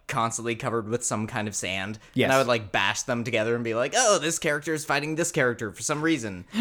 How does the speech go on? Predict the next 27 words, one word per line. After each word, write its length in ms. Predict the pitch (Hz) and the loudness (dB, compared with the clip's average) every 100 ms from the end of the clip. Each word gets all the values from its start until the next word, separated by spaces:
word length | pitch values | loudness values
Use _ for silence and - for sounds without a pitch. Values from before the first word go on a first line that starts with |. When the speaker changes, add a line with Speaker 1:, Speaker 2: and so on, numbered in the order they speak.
| 190 | 2
Speaker 2:
<laughs> 220 | - - | 0 -8
Speaker 1:
That's 340 | 110 180 262 277 | 0 2 2 0
what 100 | 170 | 0
this 200 | 151 170 | 0 2
movie 340 | 254 190 107 | 2 4 2
is. 80 | 131 | 8
Speaker 2:
Oh, 80 | 170 | 10
yeah, 280 | 175 101 - | 10 8 4
definitely. 400 | - - 127 110 - - | 4 4 4 2 0 4
Well, 80 | 185 | 6
Speaker 1:
Yeah. 60 | - | 6
Speaker 2:
and, 100 | 165 - | 2 0
but, 180 | 190 190 | 4 6
but, 160 | 196 175 | 4 4
but, 140 | 196 | 0
uh, 100 | 180 - | -2 0
like, 260 | 196 190 - _ _ _ _ _ | 2 2 0 _ _ _ _ _
and 120 | 196 - | -4 2
I 80 | 190 | 4
remember 320 | 240 233 208 | 4 2 2
when 160 | 170 | 2
I 80 | 165 | 2
was, 140 | 214 202 | 2 0
like, 80 | 170 | -4
five 400 | - 127 127 135 | 0 2 2 2
years 220 | 143 123 | 2 2
old, 380 | 117 123 151 | 2 2 0